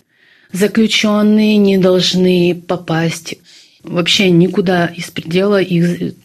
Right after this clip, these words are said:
поля зрения, они не должны никуда попасть. В плен они не имеют права попадать. К тому же,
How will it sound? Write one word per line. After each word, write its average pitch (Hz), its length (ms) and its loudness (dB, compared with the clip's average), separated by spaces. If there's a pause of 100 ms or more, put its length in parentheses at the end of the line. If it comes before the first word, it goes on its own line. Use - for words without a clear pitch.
(140)
поля 180 200 2
зрения, 185 360 0
они 175 180 2
не 170 160 2
должны 170 260 -4
никуда 165 280 -4
попасть. 165 380 -12
В - 100 -16
плен 208 360 0
они 196 260 0
не 196 240 2
имеют 180 360 0
права 151 260 -6 (220)
попадать. 147 460 -8 (320)
К - 80 -14
тому 202 240 0
же, 185 440 -2